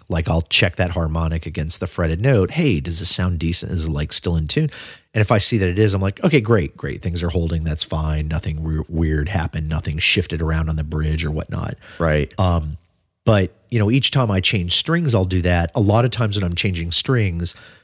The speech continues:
Speaker 1: I'm, I'm using the exact same strings, like, same gauge, same manufacturer,
Speaker 2: Sure.
Speaker 1: same everything. And, you know,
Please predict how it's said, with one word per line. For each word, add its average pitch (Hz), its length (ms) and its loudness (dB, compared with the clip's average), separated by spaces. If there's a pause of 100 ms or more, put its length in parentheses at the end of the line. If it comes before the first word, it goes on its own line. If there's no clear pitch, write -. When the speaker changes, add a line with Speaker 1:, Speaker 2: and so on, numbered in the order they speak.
(220)
Speaker 1:
I'm, 104 160 2 (340)
I'm 117 140 2
using 107 220 4
the 95 80 4
exact 98 400 2
same 90 200 -4
strings, 82 540 -2
like, 76 180 -4
same 95 360 2
gauge, 80 440 0
same 98 300 2
manufacturer, 78 1040 -2
Speaker 2:
Sure. 101 280 6
Speaker 1:
same 85 160 6
everything. 80 640 -2 (680)
And, 104 440 4 (540)
you 131 80 4
know, 98 220 4